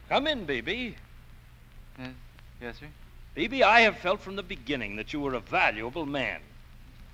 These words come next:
Speaker 2: Huh?
Speaker 1: This, this was all just, uh, <laughs> just a test.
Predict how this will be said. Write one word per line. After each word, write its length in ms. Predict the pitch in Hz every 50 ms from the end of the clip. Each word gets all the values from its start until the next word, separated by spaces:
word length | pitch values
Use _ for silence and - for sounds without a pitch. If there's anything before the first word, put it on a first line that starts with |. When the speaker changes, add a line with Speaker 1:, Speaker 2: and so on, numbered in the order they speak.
| - -
Speaker 2:
Huh? 240 | - 123 139 165 190 - - - - - - - - - - - - - - - -
Speaker 1:
This, 280 | - 165 170 - - - - - - - - - - - - -
this 220 | - 170 170 - -
was 140 | 156 151
all 300 | 165 175 208 233 247 247
just, 320 | 233 170 226 233 220 - - - -
uh, 360 | 226 226 226 226 226 220 202 - - - - - - - -
<laughs> 480 | 196 - - - - 160 143 - -
just 220 | 135 139 - - -
a 40 | 156 - -
test. 300 | - 131 107 95 - -